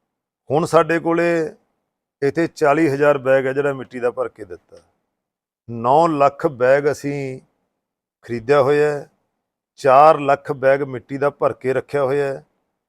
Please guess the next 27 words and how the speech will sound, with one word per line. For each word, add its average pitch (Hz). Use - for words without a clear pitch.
ਜਿਹੜਾ 147
ਜਿੱਥੇ 131
ਵੀ 185
ਕਿਤੇ 156
ਲੋੜ 147
ਪੈ 139
ਜੇ, 147
ਜੀ 131
ਆਈ 139
ਐਸ 127
ਦੇ 139
ਉੱਤੇ 135
ਲਾਇਆ 110
ਹੋਇਆ 95
ਸਾਨੇ। 80
ਜਿੱਥੇ 135
ਵੀ 196
ਕਿਤੇ 160
ਲੋੜ 151
ਹੈ 151
ਤੇ 160
ਉੱਥੇ 139
ਚੱਕ 113
ਕੇ 139
ਲਿਜਾ 135
ਸਕਦੇ 135
ਹਾਂ। 139